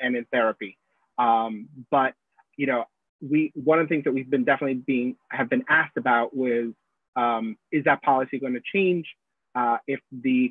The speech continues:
College Board or the A C T continue to cancel exams? At this point, we are monitoring these situations closely and will make decisions accordingly. Um, so, but,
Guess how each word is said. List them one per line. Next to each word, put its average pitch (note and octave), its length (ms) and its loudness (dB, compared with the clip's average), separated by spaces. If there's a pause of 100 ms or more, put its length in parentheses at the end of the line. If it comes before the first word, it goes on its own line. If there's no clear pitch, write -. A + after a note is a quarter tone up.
College B2+ 340 0
Board B2+ 240 2
or B2 60 -2
the B2 160 0
A B2 80 -4
C B2+ 160 -8
T C3 120 0
continue B2+ 440 0 (120)
to B2+ 140 0 (120)
cancel B2 480 -2 (340)
exams? D3+ 800 2
At C#3 140 -4
this F3+ 200 4
point, D3 400 2 (280)
we C#3+ 380 4
are C#3 180 4
monitoring C#3+ 680 4
these C3+ 220 -4
situations C#3 480 -2 (100)
closely G3+ 480 -2
and C3 120 -2
will B2 80 2
make B2 180 0
decisions B2+ 640 0 (140)
accordingly. A#2 760 0 (460)
Um, A2+ 520 2 (120)
so, D3 100 -2 (100)
but, E3 260 4